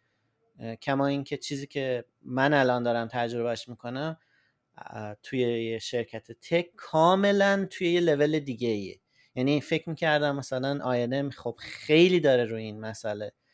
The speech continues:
به خاطر دیزنی کار می‌کنه که خانم‌ها زیادتر بشن و واقعاً این کارو داره می‌کنه، ولی اینجا دیگه توی یک لول دیگه ایه و خب ما این مسئله رو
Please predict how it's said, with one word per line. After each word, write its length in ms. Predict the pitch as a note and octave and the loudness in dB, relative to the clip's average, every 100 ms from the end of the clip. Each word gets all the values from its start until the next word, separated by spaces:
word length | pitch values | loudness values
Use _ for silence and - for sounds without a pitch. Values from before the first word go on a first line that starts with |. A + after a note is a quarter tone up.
| _ _ | _ _
به 60 | A2+ | -2
خاطر 400 | B2+ A2+ B2 A2+ | 0 0 -2 -4
دیزنی 680 | A2+ A2+ A2+ A2+ A2+ A2 _ _ | -4 -4 -4 -4 -6 -8 _ _
کار 320 | - C3+ C#3 D3 | 2 6 6 4
می‌کنه 360 | C#3 B2 A2+ | -2 -6 -8
که 120 | - | -10
خانم‌ها 460 | - A#2 A2 A2+ B2 | -8 -6 -4 -4 -6
زیادتر 580 | A#2 A2+ G#2+ - C#3+ D#3 | -4 -4 -4 -4 -2 0
بشن 480 | D3 - C3+ C3 C3 _ _ _ _ | -2 -6 -8 -10 -14 _ _ _ _
و 40 | A#2+ | 4
واقعاً 440 | B2+ B2+ C#3 D#3 | 8 8 8 4
این 140 | E3 | 2
کارو 320 | D#3+ D#3 D#3 D#3 _ - A#2+ | 2 2 2 -2 _ -20 -2
داره 240 | A#2 A#2+ | 0 0
می‌کنه، 440 | C#3+ D3 D3 A2 A2 _ _ _ _ E3+ | -2 -4 -6 -8 -12 _ _ _ _ 0
ولی 100 | G3 | 2
اینجا 360 | F#3 E3+ F#3 | 2 2 2
دیگه 220 | G3 F#3 | 0 -4
توی 220 | G3+ - F#3+ | -6 -6 -4
یک 280 | G3+ G3 | -4 -2
لول 260 | F3 E3 F#3+ | 0 2 0
دیگه 240 | F#3 E3+ E3+ | -2 0 0
ایه 120 | C#3+ | 2
و 80 | B2 | -2
خب 220 | - E3 | 0 0
ما 120 | E3 F3 | 0 0
این 120 | F3 | 0
مسئله 440 | D#3+ C3 B2+ B2+ | -4 -2 -2 -2
رو 80 | D3 | -2